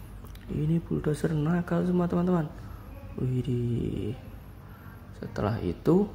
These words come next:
datanglah Ultraman. Widih, Ultraman ini sepertinya akan membantu pasukan Tayo ya, teman-teman.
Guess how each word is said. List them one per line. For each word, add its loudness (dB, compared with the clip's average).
datanglah 2
Ultraman. 6
Widih, 4
Ultraman 2
ini 4
sepertinya -2
akan -2
membantu 4
pasukan 0
Tayo 6
ya, 6
teman-teman. 4